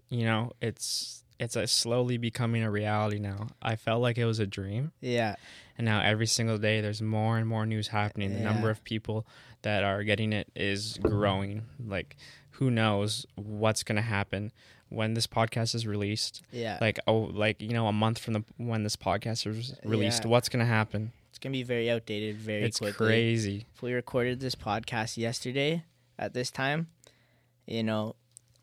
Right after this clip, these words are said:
Speaker 2: it, it would probably be m-, more conservative, but then the N B A gets suspended. The N H L is likely to follow suit. The U S just released a travel ban from Europe
Speaker 1: Mm-hmm.
Speaker 2: to U S A. So all these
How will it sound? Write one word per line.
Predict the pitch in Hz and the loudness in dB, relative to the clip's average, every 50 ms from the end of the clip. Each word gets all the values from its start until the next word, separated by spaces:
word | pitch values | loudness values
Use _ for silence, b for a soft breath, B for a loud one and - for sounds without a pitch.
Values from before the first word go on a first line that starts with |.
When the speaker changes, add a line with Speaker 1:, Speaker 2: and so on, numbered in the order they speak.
| _ _ _ - | _ _ _ -14
Speaker 2:
it, | - - | -12 -6
it | - 135 127 123 | -2 -2 0 0
would | 123 120 117 - | 0 -2 -4 -4
probably | - - 123 117 117 113 117 117 117 | -6 -4 -4 -2 -2 -2 -4 -4 -4
be | 117 120 117 | -4 -4 -2
m-, | 117 117 110 - | -2 -4 -4 -4
more | 127 127 127 123 123 123 | -4 -4 -2 -2 -2 -2
conservative, | - 127 120 117 - - 117 117 120 123 135 131 147 147 147 143 | -2 -4 -6 -4 -4 -2 -2 0 0 -2 -2 -2 -4 -4 -4 -6
but | 139 - - | -8 -6 -4
then | 123 113 107 110 113 - - _ _ - | -2 -2 -2 -2 -4 -6 -10 _ _ -8
the | - 107 | -6 -4
N | 73 120 120 | -2 -2 -2
B | 117 113 113 117 | -2 -2 -2 -2
A | |
gets | 113 120 117 113 - | -2 -2 -4 -4 -4
suspended. | - 113 - - - 113 113 113 117 127 127 139 - b b b b b b b b b b | -8 -8 -8 -6 -4 -4 -4 -2 0 -2 -2 -2 -4 b b b b b b b b b b
The | - 113 - | -2 -2 0
N | 117 120 | 0 0
H | 120 117 - - | -2 -2 -2 -2
L | 117 110 113 | -2 0 -2
is | 117 120 | -2 -2
likely | 107 101 101 104 - - 113 110 | -2 -4 -4 -4 -4 -4 -4 -4
to | 113 | -6
follow | - - 117 110 110 113 | -6 -4 -4 -4 -2 -4
suit. | 110 - - 113 113 117 160 - b b b b b b b b b _ | -4 -4 -4 -2 -2 -2 -4 -8 b b b b b b b b b _
The | - 117 | -8 -4
U | 113 113 113 113 113 | -2 -2 0 0 0
S | 113 113 - | 0 -2 -2
just | - 123 117 - 127 | -4 -4 -4 -4 -2
released | 120 113 113 113 - | -2 -2 -2 -4 -4
a | 120 | -6
travel | 107 - - 104 98 107 113 120 120 117 | -6 -4 -2 -2 -2 0 0 -2 -2 -2
ban | 123 120 120 127 131 | -2 -2 0 -2 -2
from | 131 - 120 117 110 | -4 -4 -4 -4 -2
Europe | 107 113 113 117 117 117 113 - - - - - - - | 0 0 2 2 2 0 -2 -6 -10 -14 -14 -12 -6 -4
Speaker 1:
Mm-hmm. | 127 120 117 117 113 117 120 - | -2 0 0 0 0 -2 -2 -4
Speaker 2:
to | - 127 117 113 113 107 107 107 107 | -6 -6 -4 -4 -4 -4 -6 -8 -10
U | 113 117 120 117 | -8 -4 -2 -2
S | 113 113 - - | -2 -2 -2 -2
A. | 110 117 139 165 170 _ b b b b b b b b b b b | 0 0 0 0 -2 _ b b b b b b b b b b b
So | - - 123 - | -4 -2 -2 0
all | - - 117 127 135 | 0 0 2 2 2
these | 143 143 143 135 131 - - | 2 2 0 0 -2 -4 -8